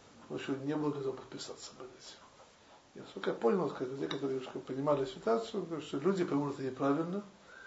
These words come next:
и, и, и, и если он под это подпишется, то не разрешат гораздо больше, чем он, так сказать, имел в виду. То есть это была именно, именно буквально наша тема. То есть, учитывая, что несовершенство нашего понимания,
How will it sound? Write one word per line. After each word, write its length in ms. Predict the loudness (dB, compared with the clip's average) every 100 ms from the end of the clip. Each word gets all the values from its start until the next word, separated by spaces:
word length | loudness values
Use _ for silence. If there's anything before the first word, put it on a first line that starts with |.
| -18 -20 -8
и, 60 | -4
и, 340 | -2 -2 -2
и, 280 | -4 -4 -4
и 220 | -2 -2
если 220 | -2 0
он 60 | 0
под 120 | 0
это 160 | -2 -4
подпишется, 480 | 0 2 2 0 -4
то 180 | -2
не 120 | 0 4
разрешат 580 | 4 4 2 2 2
гораздо 300 | 2 4 4
больше, 320 | 4 4 2 -2
чем 200 | -6 -6
он, 60 |
так 80 | -6
сказать, 240 | -6 -8
имел 180 | -10 -10
в 60 | -10
виду. 140 | -14 -18 -20 -20 -20 -20 -20 -20 -20 -20 -20 -20 -20 -20 -20 -20 -20 -8
То 60 | 0
есть 100 | 4
это 120 | 6
была 260 | 6 6 2 -4
именно, 300 | -2 0 2
именно 280 | 2 4 4
буквально 360 | 4 10 10 10
наша 240 | 6 2
тема. 300 | -4 -6 -8 -14 -20 -20 -20 -20 -20 -20 -20 -20 -20 -20 -20 -20 -20 -20 -20 -20 -20 -20 -20 -6
То 60 | 2
есть, 260 | 2 2 -8 -16 -10
учитывая, 420 | -4 -2 6 8 8
что 200 | 8 8
несовершенство 920 | 8 6 6 6 6 8 8 8 6
нашего 260 | 6 6
понимания, 560 | 4 4 4 2 0 -4